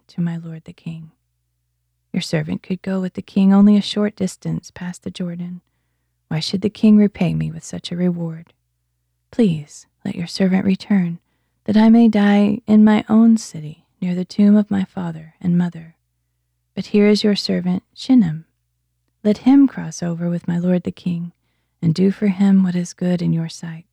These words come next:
The king replied, "Chinnam will cross over with me, and I will do for him what seems good in your sight, and I will do for you whatever you desire of me."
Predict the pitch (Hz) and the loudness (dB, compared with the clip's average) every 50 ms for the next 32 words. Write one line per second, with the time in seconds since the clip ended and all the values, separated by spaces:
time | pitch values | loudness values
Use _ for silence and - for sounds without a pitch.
0 | _ _ _ _ _ _ _ _ _ _ _ _ _ _ _ _ _ _ _ _ | _ _ _ _ _ _ _ _ _ _ _ _ _ _ _ _ _ _ _ _
1 | - 185 - - 196 185 180 180 175 - - 175 170 165 160 165 - _ _ _ | -10 -6 0 4 4 4 4 4 0 -2 -4 -4 -4 -4 -6 -10 -12 _ _ _
2 | _ _ _ _ _ _ _ _ _ _ _ - - 202 180 180 180 180 185 - | _ _ _ _ _ _ _ _ _ _ _ -4 0 2 2 4 4 2 2 0
3 | - 214 202 202 - - 226 226 202 180 165 160 156 - _ 160 151 147 147 160 | -2 -2 -4 -2 -2 -2 -2 -2 -2 -2 -6 -6 -10 -12 _ -14 -14 -14 -16 -18
4 | - _ - 185 180 185 185 190 208 214 - 233 233 226 - 202 180 - 156 147 | -18 _ -4 -2 -2 0 -2 -2 -2 -2 0 -2 -2 -2 -4 -10 -12 -10 -10 -10
5 | 147 147 151 160 - - - - 180 180 180 175 - - 190 190 180 180 170 160 | -10 -12 -14 -16 -18 -12 -6 -2 2 2 2 0 0 -2 -2 -2 0 0 0 0
6 | 165 180 180 170 - - 160 160 160 - _ _ _ _ _ _ _ _ _ _ | 0 -2 -2 -4 -8 -12 -14 -14 -16 -18 _ _ _ _ _ _ _ _ _ _
7 | _ _ _ - 190 196 208 208 220 220 233 233 214 - 233 226 226 226 226 190 | _ _ _ 4 4 6 6 4 4 4 4 2 4 2 2 2 2 2 2 0
8 | 156 151 151 156 _ _ _ 175 165 165 165 165 180 175 175 185 190 180 180 180 | -2 -6 -10 -16 _ _ _ -8 -6 -4 -2 0 0 0 2 2 0 2 0 -2
9 | 165 - 165 160 165 160 160 - - 170 - - 165 160 156 151 151 151 | -2 -2 -2 -2 -2 -2 -4 -6 -8 -10 -4 -2 -2 -2 -2 -4 -8 -14